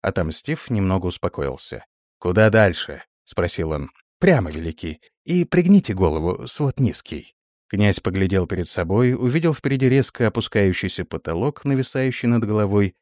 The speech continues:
и, пригнувшись, пошел первым. «Долго так идти?»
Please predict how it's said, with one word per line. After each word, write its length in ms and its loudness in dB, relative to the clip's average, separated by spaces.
и, 100 -4
пригнувшись, 680 -2
пошел 320 -6
первым. 540 -8
«Долго 340 6
так 180 0
идти?» 340 -6